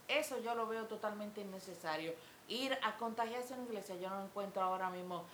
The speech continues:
Lo de los gimnasios, yo entiendo que la gente fit puede hacer vaina al aire libre. No hay necesidad de irse a, pero es verdad.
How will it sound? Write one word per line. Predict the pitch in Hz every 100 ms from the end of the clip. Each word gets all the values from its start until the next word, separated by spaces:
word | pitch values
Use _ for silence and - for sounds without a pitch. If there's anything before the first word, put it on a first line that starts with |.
| - -
Lo | 220 247
de | 277
los | 285 269
gimnasios, | 302 320 359 302 247 226
yo | 247
entiendo | 254 285 285
que | 262
la | 247
gente | 233 254 262 277 269
fit | 285 294 - -
puede | 214 208 220
hacer | 208 214 208 202
vaina | 196 202 196 185 180
al | 185
aire | 185 185 170
libre. | 160 156 156 151 - - - 185
No | 208
hay | 233
necesidad | 240 226 226 247 233 233
de | 233 226 233
irse | 226 233
a, | - -
pero | 214 214
es | 226
verdad. | 214 214 190 269 269